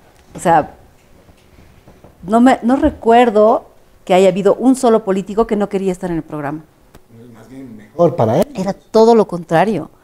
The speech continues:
Speaker 1: Porque claro, es que además nosotros como, como programa manejábamos, eh, un humor muy familiar, un
Speaker 2: Ujú.
Speaker 1: humor respetuoso, ¿no? Un humor, eh,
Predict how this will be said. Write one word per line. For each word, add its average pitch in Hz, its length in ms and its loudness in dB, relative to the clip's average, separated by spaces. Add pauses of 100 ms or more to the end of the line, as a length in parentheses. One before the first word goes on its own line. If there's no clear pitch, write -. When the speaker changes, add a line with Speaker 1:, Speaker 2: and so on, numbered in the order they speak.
(280)
Speaker 1:
Porque 214 240 -4
claro, 262 320 4
es 240 80 0
que 226 100 -2
además 214 340 2
nosotros 240 400 -6
como, 160 640 -2
como 175 200 -6
programa 190 380 2
manejábamos, 190 840 -2
eh, 113 500 -6
un 185 200 -8
humor 208 420 -2
muy 240 220 0
familiar, 185 680 0
un 127 80 -4
Speaker 2:
Ujú. 214 100 -2
Speaker 1:
humor 208 340 0 (260)
respetuoso, 170 1120 0
¿no? 208 220 0
Un 220 140 0
humor, 196 320 2
eh, 151 360 2